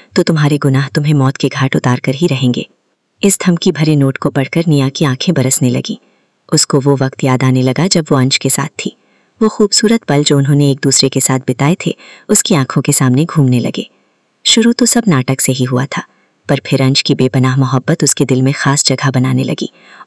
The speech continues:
और उसी का असर था कि वो प्रेग्नेंट हो गई थी। सब अच्छा चल रहा था, तभी अचानक उसे एक झटका लगा।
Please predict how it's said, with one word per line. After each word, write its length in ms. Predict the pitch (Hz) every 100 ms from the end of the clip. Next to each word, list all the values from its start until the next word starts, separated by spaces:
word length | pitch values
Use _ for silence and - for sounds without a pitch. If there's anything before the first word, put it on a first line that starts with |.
| 208
और 100 | 220
उसी 180 | 202 233
का 160 | 233
असर 240 | 190 175 170 175
था 60 |
कि 140 | - 185
वो 80 |
प्रेग्नेंट 460 | 202 135 127 123 131
हो 40 | 127
गई 160 | 131
थी। 200 | - - _ _ _ _ _ -
सब 220 | - 160
अच्छा 260 | 107 -
चल 180 | 131 135
रहा 220 | 113 127
था, 140 | 127 - - _ _ -
तभी 260 | 214 208 240
अचानक 440 | 180 147 156 165
उसे 200 | 147 160
एक 100 | 170
झटका 320 | - 135 -
लगा। 260 | 123 120 -